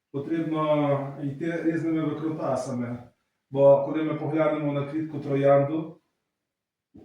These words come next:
яка вона є гарна, правда? Але які вона має шипи.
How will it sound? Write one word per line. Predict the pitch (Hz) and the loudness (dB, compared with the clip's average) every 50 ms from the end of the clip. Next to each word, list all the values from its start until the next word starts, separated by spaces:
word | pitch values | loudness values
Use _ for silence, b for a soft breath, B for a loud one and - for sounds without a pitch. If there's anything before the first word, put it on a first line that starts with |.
| _ | _
яка | - 135 - 196 190 | -10 -6 -2 0 2
вона | 190 190 190 175 175 | 4 4 4 2 2
є | 175 170 | 2 0
гарна, | 160 160 165 160 135 131 123 120 | 2 2 2 2 2 2 0 -4
правда? | - - 147 151 160 147 143 147 151 151 156 - - _ | -4 -4 -4 -2 -2 -2 -2 -2 -4 -8 -10 -12 -14 _
Але | - 143 139 139 139 139 | 0 0 2 2 2 2
які | 143 139 143 190 190 | 0 0 -2 -4 -4
вона | 185 185 175 175 | -2 0 0 0
має | 170 170 170 165 165 160 | 0 0 2 2 2 2
шипи. | 160 - 165 160 156 - 160 139 127 123 - - - | 2 0 -2 -4 -2 -2 0 0 0 0 -2 -6 -10